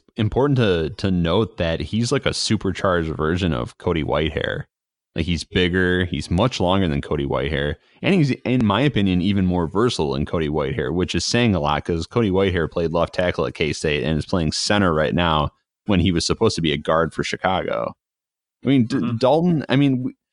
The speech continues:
Speaker 1: I'm not a big fan of moving offensive linemen to different spots. I think it's far more strenuous than people realize. Then I, I don't wanna, I don't mean this in a disparaging fashion, but, like, the common fan doesn't realize how difficult it is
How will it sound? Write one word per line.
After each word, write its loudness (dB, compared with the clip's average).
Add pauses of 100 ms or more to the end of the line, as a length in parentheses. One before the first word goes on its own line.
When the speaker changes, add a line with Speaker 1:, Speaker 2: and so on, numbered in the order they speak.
(160)
Speaker 1:
I'm 2
not 4
a 2
big -2
fan 2
of 0
moving 2
offensive 0
linemen 2
to 0
different 0
spots. -2
I 0
think -2
it's -2 (360)
far 2
more 2
strenuous 0 (580)
than -2
people -2
realize. 0
Then 0
I, 0
I 0
don't 4
wanna, 0 (120)
I 2
don't 2
mean 2
this -2 (240)
in 0
a 2
disparaging 0
fashion, 0
but, 2
like, 0
the 0
common 2
fan 0
doesn't 0
realize 0
how -2 (400)
difficult -2
it 0
is -2